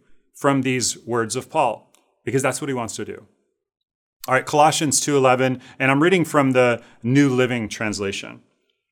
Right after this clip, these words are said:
"When you came to Christ, you were circumcised,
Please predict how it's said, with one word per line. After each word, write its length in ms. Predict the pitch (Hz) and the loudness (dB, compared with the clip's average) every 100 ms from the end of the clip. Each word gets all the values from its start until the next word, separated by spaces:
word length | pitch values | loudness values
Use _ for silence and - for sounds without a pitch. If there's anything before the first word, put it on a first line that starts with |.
| _ _ _ _ _ _ _ _ - | _ _ _ _ _ _ _ _ -2
"When 160 | 139 | 2
you 120 | 160 | 2
came 220 | 185 208 202 | 2 2 2
to 140 | 190 | -2
Christ, 640 | - 139 127 135 - - - | 0 2 2 2 -2 -8 -6
you 200 | 135 147 | 0 4
were 100 | 143 | 4
circumcised, 1120 | - 208 202 147 - 127 117 117 135 131 - | 6 4 4 0 0 0 0 0 -2 -4 -10